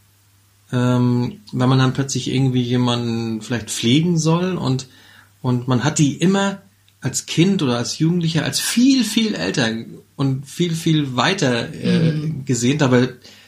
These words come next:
Speaker 1: dabei ist man selbst gar nicht viel, viel jünger. Also,
Speaker 2: Das
Speaker 1: das
Speaker 2: ist
Speaker 1: ist, das ist ganz, also, das ist ein bisschen paradox und das macht die Sache ein bisschen kompliziert.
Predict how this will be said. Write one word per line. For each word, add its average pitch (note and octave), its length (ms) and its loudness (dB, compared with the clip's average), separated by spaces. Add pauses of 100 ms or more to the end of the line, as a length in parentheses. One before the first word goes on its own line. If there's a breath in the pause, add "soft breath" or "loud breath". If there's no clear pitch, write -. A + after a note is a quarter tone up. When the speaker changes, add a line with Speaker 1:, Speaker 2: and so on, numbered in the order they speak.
Speaker 1:
dabei G#2+ 240 -6 (640)
ist - 160 -8
man G#2 280 -4 (640)
selbst - 300 -8
gar G#2 140 -6
nicht G#2 340 -6 (420)
viel, - 300 2
viel A2+ 180 -2
jünger. F3+ 300 -2
Also, A2 160 -2
Speaker 2:
Das B2 120 2
Speaker 1:
das A#2+ 100 2
Speaker 2:
ist A#2 60 0
Speaker 1:
ist, - 140 -6
das C3 140 2
ist B2 80 -4
ganz, G3 200 2 (240 loud breath)
also, C#3+ 140 4
das D#3+ 80 6
ist D#3+ 60 2
ein D3+ 60 2
bisschen E3 200 6
paradox D#3+ 540 2
und A#2+ 100 0
das C3+ 160 -2
macht D#3+ 140 -2
die D3 80 0
Sache D3 220 -2
ein C#3 80 -2
bisschen C#3+ 180 -4
kompliziert. B2+ 560 -4